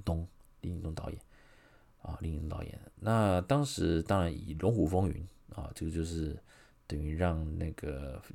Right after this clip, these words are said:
以《龙虎风云》开始的林岭东所谓的“风云三部曲”啊，就是造就了林岭东他这个经典的一个影坛的地位啊，所以是相当值得一看。这之前我们在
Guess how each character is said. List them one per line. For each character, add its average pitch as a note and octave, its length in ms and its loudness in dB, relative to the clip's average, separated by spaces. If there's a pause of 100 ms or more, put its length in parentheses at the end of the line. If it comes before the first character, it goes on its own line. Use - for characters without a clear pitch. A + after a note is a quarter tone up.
(140)
以 G2 260 4
《龙 A2 160 12
虎 B2+ 80 8
风 G#2 220 4
云》 F2+ 80 -2
开 G2+ 140 2
始 - 160 -4
的 - 240 -8
林 G2 120 2
岭 E2 160 -2
东 F2 240 0
所 - 120 -2
谓 - 100 4
的 D#2+ 100 -2
“风 A#2 320 0
云 F2+ 140 0
三 F#2 180 -2
部 G2 140 0
曲” - 240 -10 (540)
啊， - 180 -8
就 E2 100 -2
是 E2 100 2
造 D#2+ 220 2
就 D#2 180 0
了 D2+ 40 0
林 D#2+ 160 0
岭 D#2 100 -2
东 D#2+ 160 -2
他 E2+ 160 -2
这 D#2 140 0
个 D#2 120 -4
经 F#2+ 280 -2
典 - 180 -6
的 - 200 -10
一 E2 100 -6
个 - 180 -6 (240)
影 E2 200 -8
坛 D2+ 160 -6
的 D2+ 80 -2
地 - 240 -6
位 - 180 -8 (640)
啊， F2 100 -8
所 F#2+ 100 -2
以 F2+ 40 0
是 E2+ 160 0
相 E2+ 160 -2
当 F2 140 -2
值 - 120 -4
得 - 120 -4
一 - 80 -6
看。 D#2+ 180 -6
这 G#2 140 0
之 - 220 -4
前 F2 200 -4
我 D2+ 60 -6
们 D#2 200 -4
在 D#2+ 360 0